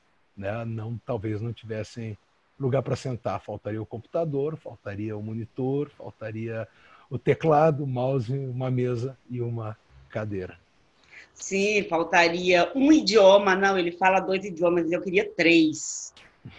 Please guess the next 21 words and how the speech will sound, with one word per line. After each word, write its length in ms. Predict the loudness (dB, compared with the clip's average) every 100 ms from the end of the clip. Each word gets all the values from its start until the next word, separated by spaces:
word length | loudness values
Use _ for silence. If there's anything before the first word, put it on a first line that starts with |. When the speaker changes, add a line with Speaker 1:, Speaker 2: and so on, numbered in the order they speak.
| -14
Speaker 2:
idiomas, 680 | -6 0 4 4 2 -4 -6
né? 280 | 0 2 2
Ele 160 | 2 2
ainda 240 | 2 2
não 240 | 2 2
é 60 | 2
poliglota 800 | 2 -2 -2 0 4 6 4 0
o 20 |
suficiente. 1120 | -6 -8 -8 -8 -6 0 2 2 0 -4 -4 -12
Speaker 1:
<laughs> 120 | -6
Speaker 2:
Então, 220 | -4 -4 -8 -10
pequenas 360 | -2 0 0
questões, 500 | -4 -6 -4 -4 0
alto 240 | 0 0 -2
demais, 500 | -4 0 0 -2 -6
baixo 360 | -2 -2 -2
demais, 500 | -8 -4 -2 -2 -4 _ _ -14 0
tem 180 | 0 2
tatuagem, 840 | -2 0 4 6 6 4 0 -6 -6
usa 280 | -8 -2 -2
dread, 920 | 0 2 2 2 0 -4 -4 -4